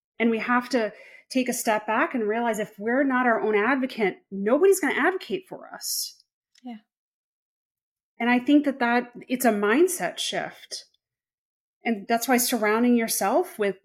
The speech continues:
Speaker 1: with strong women, even ones that are further along on their journey, they can encourage you to advocate for yourself. And it's not bragging.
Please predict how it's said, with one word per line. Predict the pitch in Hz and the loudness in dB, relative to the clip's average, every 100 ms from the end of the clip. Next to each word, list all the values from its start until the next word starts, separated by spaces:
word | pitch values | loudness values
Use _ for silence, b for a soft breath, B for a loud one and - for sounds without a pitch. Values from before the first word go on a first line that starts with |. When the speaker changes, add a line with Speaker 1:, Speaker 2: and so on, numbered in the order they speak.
| _ | _
Speaker 1:
with | 196 196 | -8 -6
strong | - 214 185 190 | -4 -2 2 4
women, | 190 196 262 311 285 | 4 4 4 2 0
even | 240 202 208 | -6 -4 0
ones | 202 208 196 | 2 2 0
that | 208 | 0
are | 202 196 | 2 0
further | - - 214 214 240 240 | -2 -4 0 4 4 4
along | - 214 202 220 | 2 2 2 4
on | 226 | 2
their | 226 202 | 2 0
journey, | 196 185 220 277 349 349 B B _ | 0 0 2 0 -2 -4 B B _
they | 233 262 | 2 2
can | 294 | 2
encourage | 262 254 - 269 359 - | 0 -2 -2 0 0 -2
you | 196 175 170 190 - _ _ _ _ | -2 -2 -2 -8 -14 _ _ _ _
to | - 254 226 220 220 - _ | -2 0 2 0 -4 -8 _
advocate | 226 226 214 208 233 208 208 | 0 0 0 -6 -4 -6 -2
for | |
yourself. | 196 185 185 160 147 185 _ - _ | -2 -2 -2 -4 -6 -10 _ -20 _
And | 226 | 0
it's | 240 - | 2 2
not | 233 226 233 - - _ - | 0 0 -2 -4 -18 _ -6
bragging. | 214 254 285 185 - 123 190 | -2 0 0 -2 -8 -10 -10